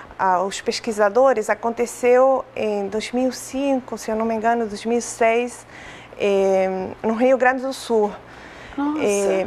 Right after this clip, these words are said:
Speaker 1: então é uma coisa recente que ainda está se pesquisando, né, ainda está se trabalhando nisso.
Speaker 2: E, e dessa forma de contágio pe-, pela via oral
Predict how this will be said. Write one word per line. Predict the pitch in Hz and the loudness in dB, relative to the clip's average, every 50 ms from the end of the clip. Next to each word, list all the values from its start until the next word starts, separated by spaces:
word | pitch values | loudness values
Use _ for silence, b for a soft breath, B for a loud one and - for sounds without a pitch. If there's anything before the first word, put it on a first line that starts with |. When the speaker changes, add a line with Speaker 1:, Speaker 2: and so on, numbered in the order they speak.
| - | -2
Speaker 1:
então | - 233 247 247 269 277 302 | 0 0 2 4 4 4 4
é | 320 | 4
uma | 320 320 | 2 2
coisa | 320 302 294 294 - | 4 4 2 4 2
recente | 294 294 320 302 - - - 277 262 277 285 302 269 - - 240 | 2 2 2 0 0 2 2 4 4 4 2 0 -2 -4 -6 -6
que | - - | -2 0
ainda | 220 214 226 247 254 254 | 2 2 4 4 4 2
está | 254 254 - - 233 | 2 0 2 2 2
se | 233 233 247 | 2 2 -4
pesquisando, | - 233 220 - - 240 220 - 233 233 240 247 254 247 233 240 233 | -6 -6 -8 -6 -8 -8 -4 0 2 4 4 4 2 2 0 -2 -4
né, | 226 220 214 214 220 214 | -4 -2 -2 0 0 2
ainda | 220 226 233 247 | 2 2 0 -2
está | 233 - - 240 233 | -4 0 0 0 0
se | - - | 0 -6
trabalhando | - 240 226 214 220 214 214 214 214 214 208 208 196 190 - - - - - - - - - - | -6 -4 0 2 2 2 2 2 0 0 -2 -4 -6 -8 -10 -12 -18 -20 -20 -20 -20 -20 -20 -14
nisso. | 220 208 202 190 180 - 226 - - | -10 -8 -8 -6 -4 -4 -4 0 0
Speaker 2:
E, | |
e | 233 | 0
dessa | 202 196 247 302 330 - 370 311 | 2 2 0 0 0 -2 -2 -2
forma | - - - 226 233 247 262 254 | -2 0 2 2 2 2 2 -2
de | 226 240 | -4 -4
contágio | - 233 220 208 - 214 196 190 175 175 170 175 165 | -4 -4 -4 -2 0 0 2 2 2 0 0 -2 -6
pe-, | 170 - - 180 165 | -4 -2 -2 -2 -2
pela | - - - 185 185 | 0 0 0 0 2
via | 185 214 247 | 2 2 4
oral | 269 233 185 165 156 156 165 | 4 4 2 2 0 -2 -4